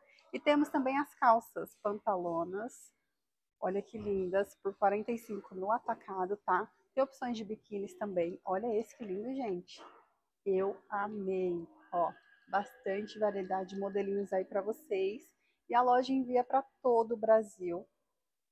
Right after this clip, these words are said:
tá bom? Pelos correios ou transportadoras, você tem que chamar no WhatsApp, cinco pecinhas a loja já envia aí pra vocês. Mostra aí pro pessoal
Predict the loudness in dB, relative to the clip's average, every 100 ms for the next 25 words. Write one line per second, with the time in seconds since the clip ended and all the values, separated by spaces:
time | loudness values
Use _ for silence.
0 | _ -14 -2 -2 -2 -6 _ _ _ _
1 | _ _ _ -2 0 0 -2 -4 -14 -2
2 | 0 4 2 2 -2 0 0 0 -2 -8
3 | -6 -8 -2 -2 -2 0 2 2 -2 -6
4 | -20 _ _ _ -18 -14 -4 -4 -2 0
5 | 2 2 0 -4 -2 -2 0 2 2 2
6 | -2 -6 _ _ _ _ _ -2 -2 -2
7 | -2 -2 0 -4 2 4 4 4 0 0
8 | -2 -2 -2 -2 -2 -4 -4 -4 -6 -12
9 | -12 _ _ _ -2 0 2 0 -2 -4
10 | -12 -12 -6 2 2 2